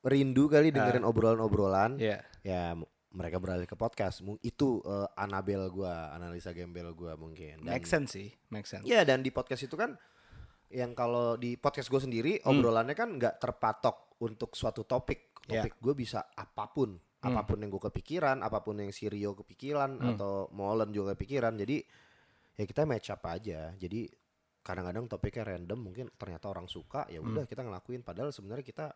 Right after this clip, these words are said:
Speaker 1: bisa dibilang effortless juga nggak juga, karena kita masih ada pointers. Cuman sebenarnya yang lu denger itu adalah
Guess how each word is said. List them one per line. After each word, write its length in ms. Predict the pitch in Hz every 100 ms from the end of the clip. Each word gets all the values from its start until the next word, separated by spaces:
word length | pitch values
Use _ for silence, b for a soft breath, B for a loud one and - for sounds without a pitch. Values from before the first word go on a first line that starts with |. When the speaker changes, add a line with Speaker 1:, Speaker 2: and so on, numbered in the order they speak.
| b b b b b b b b
Speaker 1:
bisa 240 | - 113 139
dibilang 300 | 127 131 131
effortless 520 | 131 135 131 220 -
juga 220 | 117 107
nggak 180 | 98 92
juga, 280 | 90 80 131
karena 200 | 123 127
kita 140 | 135 151
masih 220 | 131 107
ada 100 | 101
pointers. 500 | 95 82 80 123 135
Cuman 200 | 110 143
sebenarnya 520 | 135 101 104 139 151 - B B B B B B -
yang 200 | 107 107
lu 120 | 107
denger 360 | 104 101 131 160
itu 180 | - 110
adalah 260 | 117 160